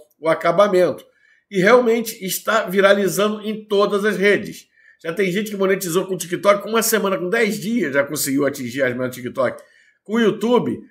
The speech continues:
quem fez short pegou mil inscritos, dois mil inscritos, assim,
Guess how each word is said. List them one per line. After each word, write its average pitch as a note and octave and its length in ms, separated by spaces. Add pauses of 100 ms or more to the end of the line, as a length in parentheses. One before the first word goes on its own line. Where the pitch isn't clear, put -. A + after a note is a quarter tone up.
(160)
quem G3 180
fez F#3+ 260
short G3 580
pegou F#3+ 260
mil G#3 240
inscritos, G3 360
dois F#3 140
mil G3 80
inscritos, F#3+ 300
assim, G3+ 380